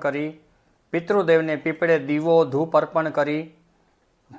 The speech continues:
જલ છે, દૂધ છે, જવતલ છે, આ બધું જ એકત્રિત કરી, મિક્સ કરી અને ભગવાન પિતૃદેવને જલ અર્પણ કરી શકો. ત્યારબાદ એકસો આઠ પ્રદક્ષિણાનું બહુ જ મહત્વ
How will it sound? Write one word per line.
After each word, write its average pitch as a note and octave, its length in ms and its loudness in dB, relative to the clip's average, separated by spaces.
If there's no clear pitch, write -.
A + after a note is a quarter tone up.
જલ D#3+ 220 6
છે, D#3 320 -2
દૂધ E3 360 -4
છે, D#3 260 -2
જવતલ D3 540 -2
છે, D#3+ 80 -4
આ D3 120 2
બધું D#3+ 440 2
જ D#3+ 240 -6
એકત્રિત E3+ 400 -4
કરી, E3 240 -2
મિક્સ D#3 340 -8
કરી E3 300 -2
અને D#3 220 -4
ભગવાન C#3+ 580 2
પિતૃદેવને D3+ 680 -6
જલ C#3 240 -2
અર્પણ C#3 240 -8
કરી C3 200 -6
શકો. A#2+ 380 -12
ત્યારબાદ F3 680 8
એકસો F#3+ 320 0
આઠ E3+ 260 4
પ્રદક્ષિણાનું F3+ 600 -4
બહુ E3 200 6
જ D#3+ 80 -4
મહત્વ D#3+ 460 -2